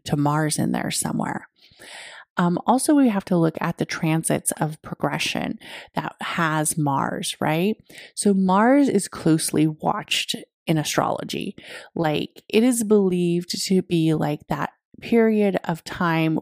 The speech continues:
where that individual, depending on what their chart says, might have increased activity maybe increased change. Maybe that individual is, like, on their career path, or maybe that individual is on their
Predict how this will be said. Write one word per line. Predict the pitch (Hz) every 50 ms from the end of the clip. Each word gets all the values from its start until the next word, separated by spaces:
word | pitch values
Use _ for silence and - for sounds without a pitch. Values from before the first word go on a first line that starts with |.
| -
where | - 165 160
that | 156 160 151 156 -
individual, | - 202 214 226 247 214 220 190 180 - 175 156 156 151 147 151 - - - - - -
depending | - - 202 233 254 240
on | 196 180 -
what | - - 165 170 -
their | - - 151
chart | - - 185 190 - - -
says, | - 156 - - 185 - - - - - - - - - -
might | - 190 190 180
have | 180 170 170 165 170 -
increased | - 180 175 - - 202 202 - - -
activity | - 165 - - - - 214 277 277 233 170 151 147 - _ _ _ _ _ -
maybe | - 170 180 190 175 185 185 180 170 -
increased | - 180 - - - 180 175 - - - -
change. | - - 180 196 190 156 160 - - - -
Maybe | - 170 185 208 247 247
that | 233 185 165 - -
individual | 160 185 170 165 165 170 165 - - 160 160 - - - - - - _
is, | - 180 175 -
like, | 165 165 -
on | 156 156 156
their | 156 151 -
career | - - - 165 160 170 185 202
path, | 208 - - 156 - - 175 180 - - -
or | - 185
maybe | 185 196 208 247 277 277
that | 269 220 185 -
individual | - 185 175 170 - 165 160 - 165 160 160 156
is | - - 160 -
on | 165 156 156 156
their | 156 151 147 147